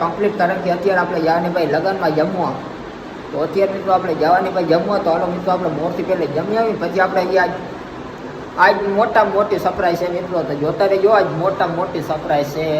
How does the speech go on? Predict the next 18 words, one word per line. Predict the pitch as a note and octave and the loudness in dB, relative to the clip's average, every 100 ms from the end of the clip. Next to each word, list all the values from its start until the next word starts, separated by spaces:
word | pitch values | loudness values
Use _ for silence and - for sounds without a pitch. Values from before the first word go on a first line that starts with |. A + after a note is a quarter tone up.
| D#3 | 0
એકદમ | D3 C#3+ B2 - - - - | 0 -2 -2 -8 -12 -14 -2
તગડી, | G#3+ A#3+ B3 A3 G#3+ | 2 4 6 6 6
એકદમ | G#3+ G3 F#3 | 4 2 2
તમને | G3+ G#3 G#3 | 2 2 0
એમ | F#3 - | 0 2
કહો | A3 G#3+ | 4 4
કે | E3 | 2
ના | E3 D3+ | 0 0
મજા | D#3 G#3+ B3 | 0 4 6
આવી | A#3+ G#3+ | 6 6
ગઈ, | G#3 | 4
એકદમ | G3 F3 D#3 - | 2 0 -4 0
સરપ્રાઈઝ | G3+ - A3+ A3 | 0 2 4 4
છે, | A#3 A3+ | 4 4
એકદમ | G#3 F#3+ E3+ | 2 2 2
રાખીએ | D#3 F#3+ - F#3+ | 2 2 2 2
તમારા | F#3 F3 E3+ | 2 2 2
હાથનું | E3+ D3 | 0 -4